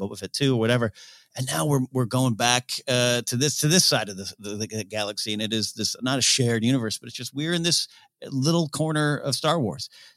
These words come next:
this little era of, of the Mandoverse, whatever you wanna call it. And I just kinda, like, it wasn't, like, passing through, but it was like the story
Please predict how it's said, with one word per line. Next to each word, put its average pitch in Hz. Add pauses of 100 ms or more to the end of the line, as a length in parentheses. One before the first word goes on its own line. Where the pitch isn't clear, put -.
this 120
little 143
era 135
of, 110
of 110
the 107
Mandoverse, 120
whatever 117
you 120
wanna 113
call 120
it. 98 (500)
And 120
I 123
just 123
kinda, 131
like, 120
it 120
wasn't, 170
like, 131
passing 135
through, 139
but 127
it 117
was 110
like 107
the -
story 202